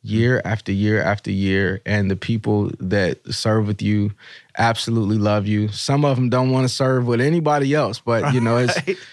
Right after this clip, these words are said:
Speaker 1: it's they, they wanna be a part of Arnez's team. And I
Speaker 2: That's so
Speaker 1: think,
Speaker 2: true.
Speaker 1: I think for a silent personality like Arnez, he's probably gonna blush whenever he hears this, but I, I think for somebody who, who doesn't say a whole lot, you show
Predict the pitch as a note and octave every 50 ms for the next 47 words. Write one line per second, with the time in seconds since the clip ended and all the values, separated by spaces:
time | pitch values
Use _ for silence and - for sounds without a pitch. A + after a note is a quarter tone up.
0 | - _ - - A2+ A2 - - A#2+ B2 B2 A#2 G2 A#2 A#2 A#2 A#2 A#2+ A#2 A2+
1 | A#2 A2+ A2 G#2 A#2 A2+ A2+ A2 E2+ F2 A2 A2 A2 A2 G#2+ G#2 G2+ F#2+ - -
2 | - A#2+ A2+ G#2+ G#2 G2 F#2+ E2 E2 G2+ G2+ G2 G#2+ - - G#2 G#2 G2+ G2 G2+
3 | - - G#2 G2+ G2 G2 G2 - _ _ - - G#2+ G#2+ - A2+ A2+ G2 - A2+
4 | G#2 G#2 G2+ - - A#2+ A#2 B2+ A#2+ A2 G#2+ - - A#2 A#2 A2 - G#2 G2+ G#2+
5 | A2 A2+ A2+ A2 G#2 G#2+ G#2 G2+ G#2 G#2 G#2 - - F2 G2+ G2 G2+ G2+ G#2 A2
6 | A#2 B2 C3 C3 - - - _ - - - - - _ _ - - - A#2 G#2+
7 | - A#2+ A#2 A2 G#2 A2 G2+ G2 E2+ A2 A2+ A2 G#2+ G2 - - - G2+ G#2 G#2
8 | G#2+ G2+ G#2 G#2 A2 A#2 A#2 A2+ A2+ A2 G#2+ F#2+ G#2 G#2 G#2 - - - G2+ F#2+
9 | F#2+ F2+ - - - - - - - _ - A#2 - - - A#2 A#2+ - B2+ B2
10 | A#2 - - A2 - - A2+ A#2 A2+ A2 A2 G#2+ G#2+ - A2 A2 A2 A2 G2+ -
11 | G#2 - A2+ A#2 G#2+ A2+ A2 B2 B2+ D#3 D3+ C#3+ - - D3 D3+ D3+ C#3+ C3+ B2+
12 | B2+ C3+ B2+ G2+ F2+ F#2 F#2+ - - - _ _ _ _ _ _ _ _ _ _
13 | _ _ _ _ _ _ _ _ A#2+ A#2 A#2 A2+ - - - - B2+ B2 A#2 G#2
14 | G2+ G2 G2+ G2+